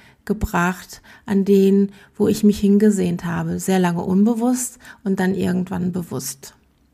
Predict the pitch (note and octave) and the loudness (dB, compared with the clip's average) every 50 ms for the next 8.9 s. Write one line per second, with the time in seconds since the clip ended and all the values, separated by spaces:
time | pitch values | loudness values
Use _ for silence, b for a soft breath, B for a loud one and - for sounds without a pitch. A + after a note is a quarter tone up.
0 | _ _ _ b b b b b b b b b b b b b b b b b | _ _ _ b b b b b b b b b b b b b b b b b
1 | b b b b b b _ _ _ - D4+ C#4 B3+ G#3 F#3+ - - - - - | b b b b b b _ _ _ -6 -2 0 2 2 2 0 -2 -4 -10 -12
2 | - - G3+ G3 F#3 G3 F3 E3+ G3+ B3+ C#4 C#4 C#4+ C4 - - - - - F#3+ | -2 0 2 2 2 0 0 2 4 4 4 4 6 4 4 4 2 -2 -2 -2
3 | F3+ - F3 - - - E3+ E3+ - - F3+ F3 F3 F3 - - F3+ E3+ E3+ F#3 | -2 -4 -6 -6 -6 -6 -6 -6 -6 -6 -6 -6 -6 -8 -10 -10 -10 -8 -8 -8
4 | F#3 G3 G3 - G3+ F#3 F3 F3 F3+ F#3 G#3 A3 A3 A3 A#3+ A#3+ B3 C4+ C#4 C#4 | -8 -10 -4 0 2 2 4 4 4 6 6 6 6 4 2 2 0 -2 -4 -8
5 | B B B B B B B B - G3+ G3 G3 F#3 F#3 G3+ G#3+ A3+ B3 C4+ C4 | B B B B B B B B -2 0 0 0 2 4 4 6 6 6 4 4
6 | A#3+ B3 A#3 A#3 A3+ A#3 A#3 A3+ A3+ - - - - G#3 G3+ - F#3+ F#3 F#3 F#3 | 2 2 2 2 2 2 0 0 -4 -12 -8 0 0 0 2 2 0 0 2 0
7 | F#3 F#3+ F#3+ - F#3 F#3 F3+ - - - G#3+ A3+ B3+ B3+ B3 A#3 G#3+ - - G#3 | 0 -2 -2 -4 -6 -8 -8 -8 -4 -2 0 0 0 -2 -2 -4 -4 -4 -4 -4
8 | G#3 G3+ F#3+ - - - G3 F3+ F3+ F3 E3+ F3 F3+ - - - - | -4 -4 -6 -8 -8 -6 -4 -4 -4 -4 -6 -8 -10 -12 -18 -20 -20